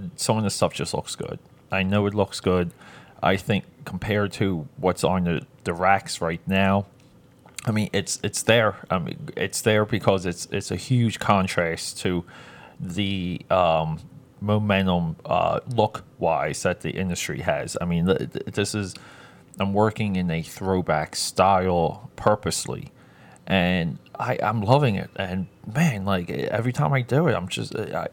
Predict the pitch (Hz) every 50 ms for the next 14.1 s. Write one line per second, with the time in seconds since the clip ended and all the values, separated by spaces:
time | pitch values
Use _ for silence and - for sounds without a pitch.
0 | - - 107 - - - - - - - - - - - 160 190 202 175 131 -
1 | - - - - - - - - - - - - - - 104 - 98 98 - 135
2 | 156 117 - - - - - - 165 143 101 - - - - - - - - _
3 | - - 120 110 92 95 113 - 107 123 - - - 98 - 135 170 175 135 -
4 | - 113 131 147 - - 113 113 107 - - - 107 98 95 95 - - - -
5 | 110 110 95 87 175 - - - - - _ _ _ _ _ - - - - -
6 | - - - - - - - - 127 110 98 98 92 - - - - - - 110
7 | 95 80 - - - - 120 113 110 92 87 90 - - - - 95 92 78 85
8 | 90 87 85 - - - 98 87 90 95 90 85 87 82 80 - 90 87 87 85
9 | 82 82 85 85 85 85 78 76 78 73 76 - - - - - 78 82 - -
10 | - - - - - - - - - - - - - - - - - - - -
11 | - - - - - - - - 98 98 95 92 92 - - - 113 107 110 110
12 | 110 101 90 107 110 117 120 - - - 120 117 113 101 95 98 95 95 104 98
13 | - - - - - 87 87 90 101 - - - - - - - - 95 90 85
14 | 87 85